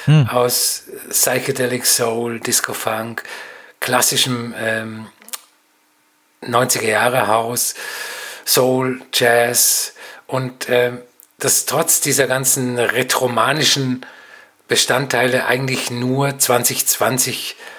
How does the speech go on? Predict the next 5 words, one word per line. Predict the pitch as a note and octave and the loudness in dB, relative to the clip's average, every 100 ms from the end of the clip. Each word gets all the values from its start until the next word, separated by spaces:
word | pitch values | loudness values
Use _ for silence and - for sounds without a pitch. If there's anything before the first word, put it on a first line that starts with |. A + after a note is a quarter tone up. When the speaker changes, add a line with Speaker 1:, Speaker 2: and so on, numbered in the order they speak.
| - - - | -20 -18 -6
Speaker 2:
hat | A2+ - - | -6 -6 -4
entstehen | A#2 - A2 A2 G#2+ | 0 0 0 -2 -4
können. | G2+ G2 G2 - - - - - | -6 -8 -10 -14 -14 -14 -16 -12
Und, | - B2 B2 A#2 - - | -2 0 0 -2 -8 -2
ähm, | A#2 A#2+ A#2 A#2+ | 0 0 -2 -8